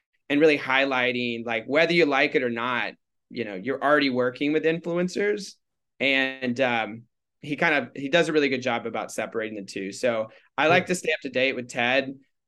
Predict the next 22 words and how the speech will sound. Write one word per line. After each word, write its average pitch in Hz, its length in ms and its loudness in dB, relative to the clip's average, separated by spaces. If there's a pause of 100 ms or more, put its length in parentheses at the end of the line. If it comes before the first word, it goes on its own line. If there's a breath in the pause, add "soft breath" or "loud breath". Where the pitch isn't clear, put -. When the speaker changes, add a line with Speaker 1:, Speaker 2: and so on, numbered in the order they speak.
Speaker 1:
Um, 117 480 0 (160)
and 135 180 -4
Fizz 185 220 4
is 165 80 -2
actually 147 400 2
in 135 80 0
Atlanta, 117 800 -4 (200)
and 135 140 0
they 135 80 0
do 147 160 2
a - 20 2
lot 131 200 4
of 123 100 2
work 123 320 0
with, 123 160 -2 (100)
uh, 113 240 -4
local 135 300 0
restaurants 110 720 -4
that 110 400 -2
I 113 140 -2
think 120 260 -4
is - 260 -10